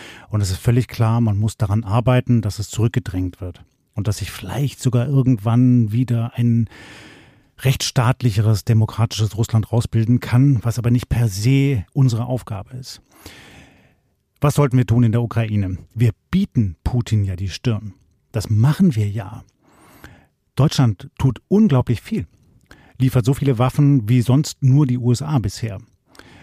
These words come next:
Und jetzt, wo es mal schwieriger geworden ist, zum Beispiel mit den Artilleriegranaten,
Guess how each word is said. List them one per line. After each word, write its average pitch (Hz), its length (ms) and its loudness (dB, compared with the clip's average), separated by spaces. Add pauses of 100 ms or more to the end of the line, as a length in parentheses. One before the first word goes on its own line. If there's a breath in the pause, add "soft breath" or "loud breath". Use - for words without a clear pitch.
(260 loud breath)
Und 120 300 2
jetzt, 143 320 -2
wo 117 140 4
es - 80 -4
mal 113 100 2
schwieriger 156 400 0
geworden 92 460 -4
ist, - 240 -10
zum 110 120 0
Beispiel 107 300 -2
mit 104 240 0
den 104 160 0
Artilleriegranaten, 101 1200 -2